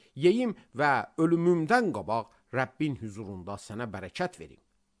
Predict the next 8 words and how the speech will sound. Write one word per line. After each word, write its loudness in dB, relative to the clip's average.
Oğlum, 0
indi -2
sənə -2
əmr 2
edəcəyim -2
sözlərə -10
qulaq -8
as. -20